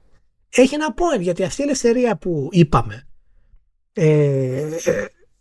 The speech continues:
που δίνει η Microsoft και είναι καλή, δεν έχει την, την περίφραξη που έχει η Sony, της, του, του τι παιχνίδια θα βγάλεις. Όλα τα στούντιο της Sony είναι ελεύθερα μέσα στα σύνορα που έχει κλείσει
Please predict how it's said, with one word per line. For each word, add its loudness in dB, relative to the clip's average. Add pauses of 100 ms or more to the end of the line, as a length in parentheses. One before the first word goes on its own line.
(360)
που 4
δίνει 4
η -2
Microsoft -4
και 0
είναι 2
καλή, 0 (100)
δεν 0
έχει -2
την, 4 (760)
την -6
περίφραξη 0
που -6
έχει 0
η -2
Sony, -10 (360)
της, 0 (280)
του, -2
του 0
τι 2
παιχνίδια 4
θα -6
βγάλεις. -6 (640)
Όλα 4
τα -8
στούντιο -2
της -2
Sony 0
είναι -4
ελεύθερα 0 (520)
μέσα 0
στα -6
σύνορα -2
που -2
έχει -2
κλείσει 0